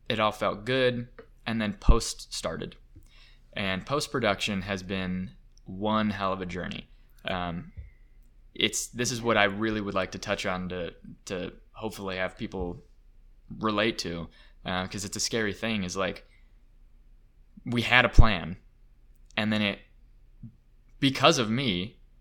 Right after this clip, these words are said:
like, went out the door. And there was about seven months of just, like, shame that was building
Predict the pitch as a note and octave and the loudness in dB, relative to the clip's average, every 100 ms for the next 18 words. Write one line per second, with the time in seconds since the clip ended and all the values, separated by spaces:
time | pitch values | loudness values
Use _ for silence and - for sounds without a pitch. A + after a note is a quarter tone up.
0 | - - - G#2+ G2+ - - - - A#2+ | -12 -12 -10 0 0 0 -14 -18 -2 2
1 | A#2+ - - - - G#2 G#2 - G2+ G2 | 2 0 -16 -20 0 2 2 0 -4 -2
2 | F#2 F2 - - - - - _ - G2+ | 0 -2 -4 -12 -20 -20 -20 _ -10 -4
3 | G2+ G2 F#2+ F#2+ F#2+ - - - _ - | 0 0 0 -2 -6 -10 -20 -20 _ -20
4 | - - - - - - - - - - | -20 -20 -20 -20 -20 -20 -20 -20 -20 -20
5 | - G#2+ B2 A#2+ A#2 G#2+ A2 A2 A2 - | -14 2 2 4 2 0 0 2 2 2
6 | - - - - - - C3+ C#3 C#3+ C3 | -4 -20 -8 -2 0 4 2 2 -2 0
7 | A2+ G#2 D2+ - - - - - - - | 2 2 0 -4 -4 -4 -10 -20 -6 0
8 | G#2 F#2+ F#2 - G#2 F#2+ - - - - | 2 2 -2 -2 0 0 -2 -6 -12 -20
9 | - - - - - - - - F#2 F2+ | -20 -20 -20 -20 -20 -20 -20 -14 -14 -14
10 | - - - - - A#2+ A#2+ B2 B2 B2+ | -20 -12 -2 0 2 2 2 0 -4 0
11 | B2 A#2 G#2+ A#2 A#2 A2+ A2+ A2+ | 2 2 0 0 2 0 -2 -4